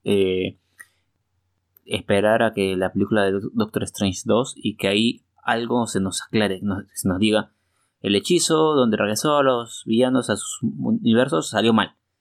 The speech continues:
y chocoleteaste todo", ¿no? Y que por eso acá aparece Patrick Stewart y, o sea, el Profesor X y demás, y ahí sup-, supuestamente va a salir un Iron Man, un superior Iron Man, y ahí se nos podría dar indicios, ¿no?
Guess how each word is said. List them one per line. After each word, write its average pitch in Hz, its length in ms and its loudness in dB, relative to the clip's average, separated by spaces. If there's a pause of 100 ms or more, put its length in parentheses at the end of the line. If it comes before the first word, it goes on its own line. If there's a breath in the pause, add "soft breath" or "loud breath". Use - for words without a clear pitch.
(200)
y 104 160 -8
chocoleteaste 101 540 -2
todo", 90 300 -2 (500)
¿no? - 280 -4 (160)
Y 95 220 -4
que 98 120 -2
por 101 120 0
eso 107 160 0
acá 104 160 -2
aparece 101 340 -2
Patrick 98 380 -4
Stewart 117 720 2
y, 95 480 -4
o 95 60 -4
sea, 98 140 -2
el 95 80 -4
Profesor 98 300 -4
X 113 340 -4
y 95 60 -2
demás, 98 440 -2 (380)
y 110 100 0
ahí 98 300 2
sup-, 101 240 -8
supuestamente 104 480 0
va 101 40 4
a 95 40 -4
salir 98 200 0
un 98 240 -2
Iron 101 220 -4
Man, 95 400 -4
un 101 100 0
superior 101 480 0 (180)
Iron 107 220 0
Man, 110 220 -2 (720)
y 104 360 2
ahí 107 260 0
se 131 120 -4
nos 127 120 0
podría 107 320 2
dar 107 140 2
indicios, 101 560 -4 (400)
¿no? 143 240 -2